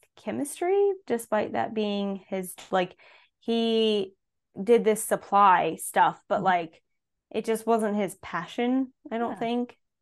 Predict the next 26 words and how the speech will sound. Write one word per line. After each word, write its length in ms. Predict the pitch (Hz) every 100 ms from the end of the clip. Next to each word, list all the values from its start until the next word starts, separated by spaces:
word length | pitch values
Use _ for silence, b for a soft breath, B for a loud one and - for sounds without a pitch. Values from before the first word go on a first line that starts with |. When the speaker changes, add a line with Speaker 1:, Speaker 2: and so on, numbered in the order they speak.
| -
Speaker 1:
Like, 200 | 190 -
Speaker 2:
It, 40 | -
Speaker 1:
actual 480 | 170 - - 185
chemistry 640 | 185 185 180 - 196 185 180
Speaker 2:
I 40 |
Speaker 1:
and 80 | 180
Speaker 2:
can 100 | 269
tell 140 | 302
you 80 | 285
Speaker 1:
druggists, 160 | 262 -
Speaker 2:
for 160 | 220
Speaker 1:
like, 80 | -
Speaker 2:
sure 260 | - 214 175
Speaker 1:
pharmaceutical. 440 | 180 - 180 185
Speaker 2:
chemistry 360 | 190 175 175 160
was 160 | 165
not 180 | 165 151
his 120 | 135
passion. 520 | - - - - - - _ _
I, 120 | 190 196
Speaker 1:
That 180 | 220
was 80 | 220
Speaker 2:
I 40 | 196
am 60 |
Speaker 1:
not 160 | 202 180
his 140 | 175